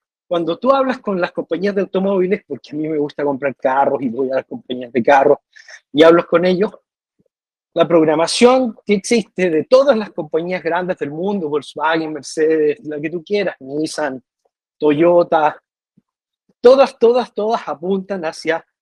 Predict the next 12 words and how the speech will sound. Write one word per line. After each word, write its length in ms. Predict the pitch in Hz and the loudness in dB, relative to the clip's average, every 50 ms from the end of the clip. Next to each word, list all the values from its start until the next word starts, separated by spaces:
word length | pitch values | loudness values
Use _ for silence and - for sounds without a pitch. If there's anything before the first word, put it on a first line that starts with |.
| _ _ _ _ _ 214 | _ _ _ _ _ -2
híbridos 760 | 220 220 202 190 190 196 196 233 269 277 - - - _ _ _ _ _ _ _ _ _ | -2 0 0 0 -2 0 0 0 -2 -2 -6 -16 -20 _ _ _ _ _ _ _ _ _
en 100 | 151 147 | -10 -10
el 140 | 143 143 | -10 -8
corto 280 | - 185 175 - 220 202 | -8 -10 -8 -8 -8 -6
plazo 360 | 220 233 208 - - 240 - _ - _ _ _ _ _ _ _ _ _ | -4 -4 -4 -4 -8 -10 -10 _ -20 _ _ _ _ _ _ _ _ _
y 120 | _ 196 190 | _ -12 -2
carros 320 | - 208 208 208 202 190 | 0 2 2 2 2 0
eléctricos 640 | 208 190 196 220 214 - - 180 185 - 175 - - 170 | 0 2 4 2 2 0 -6 -10 -8 -8 -10 -8 -6 -6
en 100 | 156 151 | -4 -4
el 80 | 151 | -4
mediano 400 | 151 147 147 151 156 156 151 139 | -2 -2 0 0 0 0 0 -2
plazo. 360 | - - 131 - - - - | -2 -4 -4 -4 -6 -14 -20